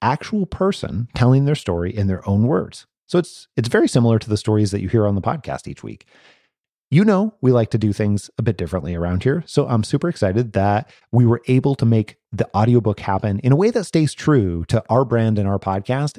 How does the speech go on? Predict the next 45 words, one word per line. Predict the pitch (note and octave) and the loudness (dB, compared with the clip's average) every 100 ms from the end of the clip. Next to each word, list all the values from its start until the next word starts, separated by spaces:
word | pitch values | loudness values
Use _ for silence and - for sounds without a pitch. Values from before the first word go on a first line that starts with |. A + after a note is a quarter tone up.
| - | -2
And | A2+ G#2+ | 0 0
ultimately, | G#2 B2+ F#3+ G3 G#3 G#3+ - | -2 -2 -2 0 0 0 0
where | A#2 | 0
you | A#2+ | 2
get | - | -2
to | G#2+ | -4
hear | - C#3 A#2+ G2+ - - _ | -2 2 2 0 -8 -20 _
all | C3 D#3+ F3+ | 2 4 4
the, | E3 E3+ D#3 - | 2 2 0 0
all | F#2+ A3 | 0 2
the | F#3 | 0
joy | A#2 C#3 D3+ D#3+ D3+ B2+ | 0 2 2 2 0 -2
and | F2 | -4
the | |
trepidation | - C3+ C#3+ G2+ G#2+ A#2 A#2+ A#2 G#2 | -4 -4 -2 -2 -2 -2 0 0 0
and | E2 | -2
everything | A#2 G3+ F#3+ F3 | -2 0 0 0
else | D3 C#3+ - | 2 0 -2
that | A#2 | 0
goes | A2+ A2+ | 2 2
into | A2 G#2+ G#2 G#2 | 2 2 2 2
someone | G#2 B2+ B2+ A#2+ | 0 -2 0 -2
sharing | - G#2+ G#2 F#2+ | 0 0 0 0
their | F2+ _ | -4 _
own | A#2 G#2 G2 | 0 0 -2
story. | - D2+ - - _ _ _ _ _ - | -6 -8 -8 -14 _ _ _ _ _ 2
In | F3 | 4
this | G3+ F3 | 4 0
bonus | B2 G#2 E3 G#3+ F3 A2+ | -2 0 2 2 2 0
episode, | F#2 E2+ - D#2+ - - _ _ _ _ _ _ | -6 -6 -8 -8 -8 -10 _ _ _ _ _ _
we | B2 | 2
want | F3 G3 | 4 2
to | |
give | C3+ A#2+ | 2 2
you | G#2+ | 0
a | |
sneak | - - D3+ E3+ - | -2 -2 0 0 -2
peek | B2+ A#2+ - - | -2 -2 -4 0
into | C3+ C#3 A2+ | 2 2 2
the | F#2+ E2+ | 0 -2
audiobook. | D2+ C2+ C2+ - - - | -6 -8 -10 -14 -20 -4
So | C#3+ | -2
here's | C3 F3+ - | 2 0 0
chapter | - D#3+ F#3 - F#3+ | -4 -2 -2 0 -2
two | F#3+ - - G#2 D2 D2 | -2 -8 -4 -4 -4 -10